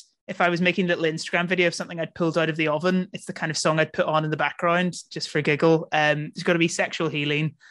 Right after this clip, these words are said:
by Marvin Gaye. It's, um, it's just so, it's, <laughs> it's got such a pulsing beat at the beginning. It never fails to make me laugh.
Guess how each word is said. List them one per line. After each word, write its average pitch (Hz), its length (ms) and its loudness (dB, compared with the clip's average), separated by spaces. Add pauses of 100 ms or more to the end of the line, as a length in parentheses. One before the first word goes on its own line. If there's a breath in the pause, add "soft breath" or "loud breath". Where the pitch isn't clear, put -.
(260 soft breath)
by 147 380 2
Marvin 143 340 -2
Gaye. 143 480 -2
It's, - 400 -8
um, 139 440 2 (1000 soft breath)
it's 151 180 0
just - 440 0
so, 185 420 6
it's, - 160 -4
<laughs> 135 180 4
it's 196 260 0
got - 260 6
such 220 200 2
a 196 140 2 (120)
pulsing 214 580 4
beat 180 300 0
at 180 60 -10
the 175 80 -2
beginning. 165 380 0
It 170 60 -10
never 170 200 0
fails 156 320 -4
to 165 100 -8
make 151 120 -6
me 156 60 -2
laugh. 151 240 2